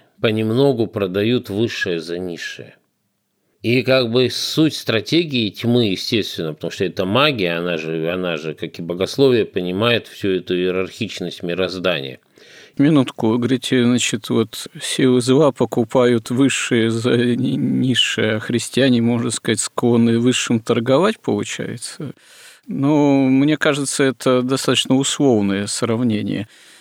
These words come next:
Speaker 2: Это вот вы ещё в начале тоже несколько ранее сказали, что вот мы, христиане,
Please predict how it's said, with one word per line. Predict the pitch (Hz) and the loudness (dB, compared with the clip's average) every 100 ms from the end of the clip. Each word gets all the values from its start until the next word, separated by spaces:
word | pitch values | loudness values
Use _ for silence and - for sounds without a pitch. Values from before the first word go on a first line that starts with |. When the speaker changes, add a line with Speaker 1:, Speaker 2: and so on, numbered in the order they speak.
| - | -4
Speaker 2:
Это | 127 - 120 | -2 2 4
вот | 123 131 | 4 4
вы | 131 | 4
ещё | 127 - 131 117 117 | 4 4 4 4 4
в | |
начале | 120 131 - 117 110 | 4 2 2 0 0
тоже | 104 117 107 107 | -2 -4 -2 -2
несколько | 107 - - | -2 -4 -2
ранее | 113 107 104 107 | 0 0 -2 -4
сказали, | - 113 139 139 | -6 -2 -2 -2
что | - - | -4 -4
вот | 110 120 110 | -2 -2 -4
мы, | 113 110 123 | -4 0 0
христиане, | 123 127 113 - 123 131 143 127 117 | 0 -4 -4 -4 0 2 2 2 0